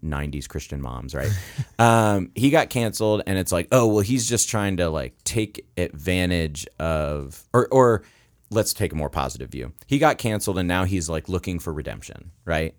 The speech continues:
Speaker 1: And, like, doesn't he deserve the same grace that we all get? The same, yeah, but it's with accountability,
Speaker 2: Yeah.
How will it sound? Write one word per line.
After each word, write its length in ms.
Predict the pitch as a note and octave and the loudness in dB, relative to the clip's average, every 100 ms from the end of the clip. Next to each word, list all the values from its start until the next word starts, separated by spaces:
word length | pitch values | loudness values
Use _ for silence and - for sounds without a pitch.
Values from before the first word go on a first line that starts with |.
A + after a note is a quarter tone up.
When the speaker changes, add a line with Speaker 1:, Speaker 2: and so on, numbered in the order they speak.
| _ | _
Speaker 1:
And, 280 | D#2+ D2+ D2+ | -6 -4 -4
like, 180 | D2 C#2 _ - | -6 -10 _ -10
doesn't 320 | E2 G2+ F2 E2 | -2 0 0 -4
he 120 | F2 | -6
deserve 500 | D#2 D2 D2+ C#2+ A#1+ | -6 -4 -4 -6 -8
the 80 | C#2+ | -8
same 240 | D2+ C#2 | -6 -6
grace 300 | - C2+ - | -6 -8 -8
that 120 | C2 | -10
we 120 | A#1+ | -10
all 320 | B1 A#1+ B1+ - - | -8 -8 -10 -14 -8
get? 200 | D#2 B1 | -6 -6
The 60 | - | -8
same, 220 | - C#2 - _ _ | -10 -10 -14 _ _
yeah, 340 | G2 A#2 D2 B1 _ - | 4 6 4 -2 _ -2
but 160 | G#2+ | 0
it's 120 | G2 - | 2 0
with 160 | F2+ | -4
accountability, 840 | E2 F#2+ D#2+ C#2 D#2+ F#2+ A2 D3+ C3 | -4 -2 -2 -2 -2 0 -2 -6 -8
Speaker 2:
Yeah. 200 | G3+ | -8